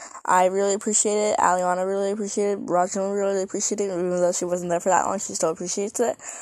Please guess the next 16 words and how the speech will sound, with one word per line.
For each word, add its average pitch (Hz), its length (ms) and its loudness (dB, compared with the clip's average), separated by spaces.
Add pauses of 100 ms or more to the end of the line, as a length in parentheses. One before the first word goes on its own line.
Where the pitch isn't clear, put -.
(200)
Um, 180 300 4
Mallory 185 540 4 (840)
appreciates 214 560 0
it. 214 280 0 (360)
Um, 185 320 0
everyone 190 400 2
who 208 80 0
was 190 140 -2
on 180 400 -4
the 185 60 -4
podcast, 185 760 -2
just, - 480 0 (540)
hi, 180 480 2
I 175 40 0
love 180 260 0
you. 180 380 0